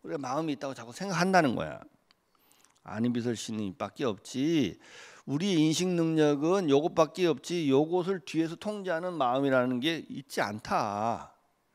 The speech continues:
자꾸 이것이 있다고 하는 것은 이거 거짓이다, 거짓. 요것이 이제 나중에 되면 뭐가 돼요?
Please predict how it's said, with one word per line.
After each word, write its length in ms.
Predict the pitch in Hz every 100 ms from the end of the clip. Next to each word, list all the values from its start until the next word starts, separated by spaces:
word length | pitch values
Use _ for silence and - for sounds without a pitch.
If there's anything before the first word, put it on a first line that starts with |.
| _ _ _ _ _ _ _ _ _ _ _ -
자꾸 340 | 165 170 190
이것이 600 | 180 202 226 240 220 214
있다고 420 | 190 - 196 185 185
하는 260 | 196 196
것은 460 | 190 180 214 285 392 - _ _ _ _ _ _ _ _ _ _ _ _ _
이거 180 | - 127
거짓이다, 520 | - 123 123 117 - 95
거짓. 360 | - 107 95 - _ _ _ _ _ _ _ _ _ _ _ _ _ _ _ _ _ _ _ _ -
요것이 460 | 170 214 240 208
이제 180 | 214 202
나중에 420 | 180 147 165 196
되면 280 | 180 190 185
뭐가 240 | 156 165 170
돼요? 260 | 180 381